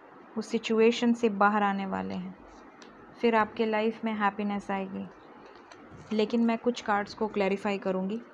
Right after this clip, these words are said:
Next action में Four of Swords का card क्यों आया है? Two of Pentacles, जो दो रास्ते हैं उनमें से एक के साथ breakup होने वाला है।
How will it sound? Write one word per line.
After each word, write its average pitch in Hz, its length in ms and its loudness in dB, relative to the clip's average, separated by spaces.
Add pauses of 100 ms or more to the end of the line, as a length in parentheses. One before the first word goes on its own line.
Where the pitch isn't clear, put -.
(600)
Next 247 300 2
action 240 320 2
में 233 180 6
Four 226 240 4
of 226 140 2
Swords 214 420 -2
का 226 140 -2
card 208 320 0
क्यों 208 200 -2
आया 185 200 -2
है? 190 180 -6 (4000)
Two 240 140 2
of 214 260 2
Pentacles, 190 560 -4 (120)
जो 214 200 2
दो 220 240 6
रास्ते 226 360 2
हैं 220 440 -6
उनमें 214 240 0
से 220 180 -2 (180)
एक 233 220 2
के 220 100 0
साथ 208 220 0
breakup 196 480 -2
होने 190 220 -2
वाला 190 260 -2
है। 196 220 -6